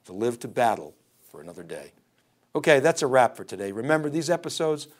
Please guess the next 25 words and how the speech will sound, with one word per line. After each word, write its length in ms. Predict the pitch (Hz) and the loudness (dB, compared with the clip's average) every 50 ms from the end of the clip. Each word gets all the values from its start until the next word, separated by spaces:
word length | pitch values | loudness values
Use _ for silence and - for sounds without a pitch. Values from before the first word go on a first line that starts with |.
| _ _ - | _ _ -6
they're 140 | 123 127 139 | 0 2 6
all 160 | 160 165 151 | 6 6 6
available 480 | 123 117 135 147 156 151 135 135 123 | 6 4 2 2 2 2 2 0 -2
as 100 | 113 107 | -2 -6
podcasts 720 | - - - 127 139 147 - - 160 170 190 185 - - - | -8 -2 0 0 0 0 -2 -4 -2 -2 -2 -4 -6 -10 -8
wherever 240 | 113 110 113 113 120 | -6 -6 -4 -4 -6
you 100 | 117 117 | -6 -6
listen. 360 | 110 120 123 - 160 165 165 - - - _ _ - | -6 -8 -8 -8 -8 -10 -12 -14 -20 -20 _ _ -8
Just 200 | - 214 - - | -4 -2 -2 2
search 280 | - 240 247 - - - | 8 8 8 8 8 6
Breaking 280 | 175 175 175 180 175 | 6 6 6 6 2
Analysis 400 | 175 175 175 175 170 165 - 175 | 2 4 4 4 4 2 0 -6
Podcast. 600 | - - 175 190 202 160 - 117 87 78 - - - _ _ _ _ _ _ _ - | -4 2 4 4 4 2 -2 -8 -8 -8 -12 -16 -20 _ _ _ _ _ _ _ 2
Check 200 | - 269 262 269 | 2 2 4 4
out 180 | 233 226 - - | 0 0 0 -2
E 140 | 214 220 208 | -4 -4 -4
T 240 | 214 - 196 196 | -4 -4 0 2
R's 200 | 196 190 190 156 | 4 4 4 2
website 540 | 139 120 139 180 214 208 - - 120 101 92 | 0 2 4 4 4 4 0 -4 -4 -4 -4
at 80 | 92 95 | -6 -8
E 120 | 127 147 | -10 -12
T 200 | 135 - - 139 | -10 -8 -6 -2
R 140 | 139 131 131 | -2 -2 -2
dot 260 | 120 135 127 127 - | -2 -2 -2 -2 -4
plus. 400 | - 131 143 175 170 - - - | -2 0 0 0 0 -2 -8 -10